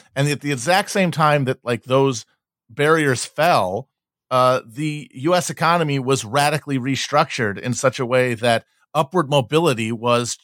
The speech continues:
canceled. You either were lucky enough to have gotten into the homeowning class,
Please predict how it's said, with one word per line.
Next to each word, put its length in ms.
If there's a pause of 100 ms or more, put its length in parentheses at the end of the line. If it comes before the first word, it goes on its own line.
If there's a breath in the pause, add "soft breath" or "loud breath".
(120)
canceled. 600 (200)
You 160
either 260
were 320
lucky 300
enough 260
to 120
have 240 (240)
gotten 260
into 180
the 120
homeowning 480
class, 580